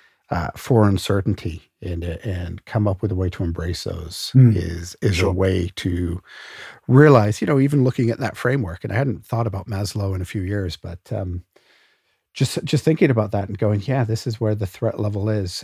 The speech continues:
Speaker 1: and I get it." And that's part of the uncertainty is these basic needs are been threatened. And that's where that feeling of uncertainty comes from.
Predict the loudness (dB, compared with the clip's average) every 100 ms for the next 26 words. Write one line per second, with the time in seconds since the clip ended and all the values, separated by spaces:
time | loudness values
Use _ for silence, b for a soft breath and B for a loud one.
0 | -6 -6 -4 -6 -8 -4 -2 -2 -4 -10
1 | -6 -4 -4 -4 -6 -8 -8 -4 -4 -2
2 | -4 -4 0 0 0 -2 -4 -4 -4 -4
3 | -10 B B B B 2 2 4 6 6
4 | 4 2 4 4 2 -2 -4 -6 -8 _
5 | _ 0 2 2 0 -2 -2 -4 -10 -20
6 | _ _ _ _ -2 2 2 2 2 0
7 | 0 0 -2 -6 -18 -6 -4 -4 -6 -4
8 | 0 4 6 6 4 0 0 2 4 6
9 | 6 4 4 2 4 4 4 0 0 -2
10 | -2 -8